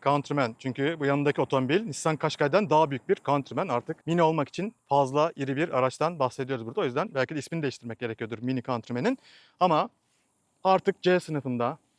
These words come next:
daha geniş bir kitleye hitap edebilen, edebilecek en azından potansiyele sahip olan, biraz önce söylediğim gibi Nissan Qashqai'den daha uzun ve daha geniş bir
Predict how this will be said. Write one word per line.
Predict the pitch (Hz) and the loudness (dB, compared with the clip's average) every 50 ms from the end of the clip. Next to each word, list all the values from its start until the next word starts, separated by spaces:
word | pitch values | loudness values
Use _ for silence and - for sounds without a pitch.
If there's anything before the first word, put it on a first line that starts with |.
| - - | 0 4
daha | 156 165 170 175 175 170 | 4 6 6 6 4 2
geniş | 165 143 151 160 156 - - | 2 0 -2 -2 -2 -4 -6
bir | 151 - | -6 -6
kitleye | - - _ - 135 120 | -6 -16 _ -4 -4 -4
hitap | - 135 - 170 170 156 | -4 -2 2 2 4 4
edebilen, | 160 139 139 131 131 127 127 151 180 _ _ _ _ _ _ _ - | 4 2 2 0 2 0 0 -2 -2 _ _ _ _ _ _ _ -6
edebilecek | - 131 120 143 139 135 139 147 120 147 151 - | -6 -2 0 2 0 2 2 0 2 0 0 0
en | 151 135 | 0 -2
azından | 135 123 127 135 | 0 0 0 -2
potansiyele | 123 135 131 - 131 131 123 - 139 143 | 0 -2 -4 -2 -4 -4 -2 -2 -4 -4
sahip | 135 - 120 110 - - | 0 0 -2 -2 -2 -2
olan, | 113 139 202 240 _ _ _ _ - - | -2 -2 -2 -2 _ _ _ _ -2 2
biraz | 160 170 165 | 4 6 6
önce | 165 160 160 156 | 6 4 2 0
söylediğim | - 156 151 147 156 147 | 2 2 0 0 0 -4
gibi | 143 131 139 | -4 -4 -4
Nissan | 143 - - 165 156 143 | -6 -4 -2 -4 -2 0
Qashqai'den | - 147 - - 160 147 143 131 120 120 | -2 -4 -2 0 0 0 0 0 2 2
daha | 131 139 165 190 | 2 4 4 2
uzun | 214 190 156 180 196 170 | 0 0 -2 -2 0 0
ve | 143 131 | 0 2
daha | 139 139 156 | 2 2 2
geniş | 151 156 135 - - - | 2 0 -6 -6 -4 -6
bir | 196 - | -6 -6